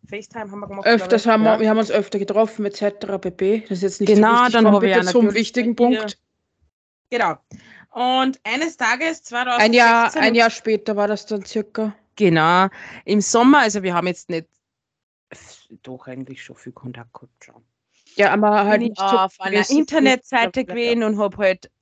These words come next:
Speaker 1: auf Line, hab ich mir da durchgeschaut und wollte halt
Speaker 2: Das
Speaker 1: wissen. <laughs>
Speaker 2: damit Leute wissen, was das ist, das ist quasi so ein, ein Chatportal wie, ähm, WhatsApp, Viber oder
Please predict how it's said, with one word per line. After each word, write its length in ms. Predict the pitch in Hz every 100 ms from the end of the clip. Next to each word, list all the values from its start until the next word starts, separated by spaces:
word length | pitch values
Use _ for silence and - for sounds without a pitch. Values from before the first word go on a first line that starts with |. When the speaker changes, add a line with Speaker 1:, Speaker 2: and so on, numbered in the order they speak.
| -
Speaker 1:
auf 180 | 170
Line, 440 | 170 143 139 165 165
hab 100 | 160
ich 60 | 160
mir 140 | 160
da 120 | 160
durchgeschaut 760 | 156 196 226 226 - 208 170 180
und 120 | 180
wollte 240 | 202 196
halt 160 | 190 -
Speaker 2:
Das 40 |
Speaker 1:
wissen. 480 | 254 202 - 370 359 -
<laughs> 140 | - 262
Speaker 2:
damit 260 | 262 254 -
Leute 420 | 240 233 233 240 233
wissen, 300 | 233 - 233
was 140 | 214
das 120 | 220
ist, 200 | 220 214
das 100 | 233
ist 200 | 226 -
quasi 300 | - 196 202
so 180 | 208 208
ein, 240 | 202 202 202 _ _ _
ein 120 | 208
Chatportal 1080 | 202 - 214 - - 214 208 214 196 196 196
wie, 480 | 190 190 190 190 185 _ _ _ _ _ _ -
ähm, 400 | 196 196 190 180
WhatsApp, 920 | 196 185 185 - - 202 196 _ - - _ _ _
Viber 720 | 180 190 196 190 196 190 190
oder 580 | 190 180 180 180 185 180